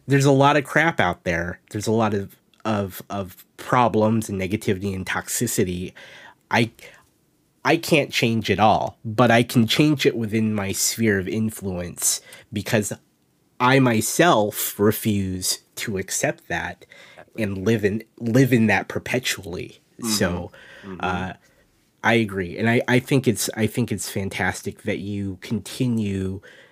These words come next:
Speaker 1: to drive that message of, like, "Hey, you know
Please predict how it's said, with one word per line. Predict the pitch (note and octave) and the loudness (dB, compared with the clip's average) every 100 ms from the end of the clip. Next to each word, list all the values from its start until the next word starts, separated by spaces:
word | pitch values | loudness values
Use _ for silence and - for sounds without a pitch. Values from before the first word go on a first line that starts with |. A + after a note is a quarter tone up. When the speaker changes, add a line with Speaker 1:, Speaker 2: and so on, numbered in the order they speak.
| - | -14
Speaker 1:
to | - F#2 | -14 -6
drive | - F#2 G2 F#2 - - - - | 0 2 2 0 -4 -20 -20 -8
that | F#2+ E2+ | -4 -4
message | G#2 F#2+ - E2 E2 | -4 -4 -6 -10 -10
of, | F2 E2+ - | -10 -12 -14
like, | G2+ F#2+ F#2 _ _ _ _ _ _ _ _ | -12 -12 -14 _ _ _ _ _ _ _ _
"Hey, | - C3 F2 _ _ _ - | 0 0 0 _ _ _ -10
you | A2+ | -6
know | G2 F#2 | -4 -6